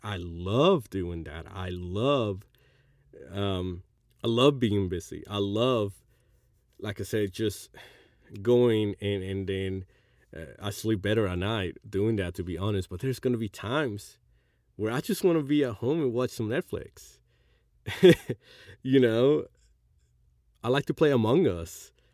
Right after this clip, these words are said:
I like TikTok. I, I, we've already talked about this. But what I'm <laughs> saying is, is that for a moment I was feeling kinda bad because, to be completely honest, I'm I'm one of those people who likes to start things and never finishes them. And,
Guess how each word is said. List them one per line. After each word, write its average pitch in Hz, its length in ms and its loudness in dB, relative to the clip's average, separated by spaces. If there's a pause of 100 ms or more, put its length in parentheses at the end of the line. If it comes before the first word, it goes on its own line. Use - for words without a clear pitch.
(340)
I - 60 -10
like 131 240 -4
TikTok. 95 520 -2
I, 104 160 -4
I, 113 60 -6
we've 127 340 2
already 160 280 0
talked 160 260 -2
about 95 240 -8
this. 87 160 -12
But 131 240 2 (300)
what 151 160 8
I'm 143 80 6
<laughs> - 0 -
saying 165 640 4
is, 120 440 2 (360)
is 123 240 4
that 117 140 2
for 147 240 4
a 139 60 8
moment 123 380 4
I 107 60 0
was 104 180 -2
feeling 120 400 2
kinda 104 280 -6
bad 98 380 -4
because, 90 440 -8
to - 100 -10
be 92 140 -8
completely 98 480 -2
honest, 87 480 -10
I'm 90 380 -10 (280)
I'm 95 80 -4
one 101 160 -2
of 104 80 0
those 98 220 0
people 90 400 -8
who 90 80 -8
likes 87 260 -10
to 87 100 -12
start 87 380 -10
things 87 240 -6
and 87 100 -8
never 85 200 -8
finishes - 440 -16
them. - 220 -20 (1600)
And, 90 600 -4